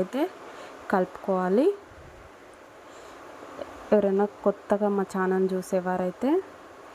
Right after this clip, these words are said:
మా ఛానల్ని సబ్స్క్రైబ్ చేసుకోండి, లైక్ చేయండి. మీరు లైక్ చేయడం వలన మా వీడియో మరి కొంతమందికి వెళ్తుంది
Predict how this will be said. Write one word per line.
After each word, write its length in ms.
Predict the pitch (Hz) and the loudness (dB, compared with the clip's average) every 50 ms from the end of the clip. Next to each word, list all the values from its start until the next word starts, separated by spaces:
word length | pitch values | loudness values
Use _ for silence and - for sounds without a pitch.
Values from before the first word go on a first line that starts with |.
| - - - - - | -20 -20 -20 -10 -8
మా 60 | 196 185 - | -8 -6 -4
ఛానల్ని 420 | - 185 185 185 185 185 190 208 233 247 - | -2 0 0 2 4 4 4 4 4 2 0
సబ్స్క్రైబ్ 540 | - 180 - - - - 185 185 180 170 - - | -2 -4 -4 -4 -10 -2 0 0 0 0 -2 -4
చేసుకోండి, 560 | 185 175 170 - - - 180 180 180 180 196 202 196 190 | -4 -4 -4 -6 -6 -4 -2 -2 -2 -2 -2 0 0 0
లైక్ 220 | 175 170 170 - - - | 0 -2 -4 -6 -10 -12
చేయండి. 460 | - 180 175 175 170 170 175 185 196 - - - 208 - - _ _ _ - - - - - - - - - - - - - | -10 -8 -6 -6 -8 -8 -10 -12 -12 -12 -14 -16 -16 -16 -18 _ _ _ -20 -20 -20 -18 -18 -16 -16 -16 -16 -16 -16 2 6
మీరు 180 | 220 220 208 208 208 | 6 6 8 8 6
లైక్ 240 | 208 202 202 196 - - | 6 6 4 2 -2 -2
చేయడం 220 | 220 202 196 196 196 190 | 2 2 4 4 4 4
వలన 300 | 190 190 190 190 196 202 226 226 214 | 2 2 2 2 4 2 2 2 2
మా 80 | 202 190 185 190 | 0 2 2 2
వీడియో 340 | 190 190 180 196 208 240 285 349 370 - - - - - - - - - - - - - - - - 208 | 2 2 2 2 2 4 4 2 0 -2 -10 -18 -20 -20 -20 -20 -20 -20 -20 -20 -20 -20 -16 -4 -2 0
మరి 140 | 202 202 - - | 0 0 0 0
కొంతమందికి 580 | 202 196 190 196 190 190 190 190 190 196 - 190 | -2 0 0 0 0 0 0 0 -2 -2 0 0
వెళ్తుంది 500 | 196 185 190 - - 196 190 190 196 233 | 0 0 0 0 0 0 2 2 2 0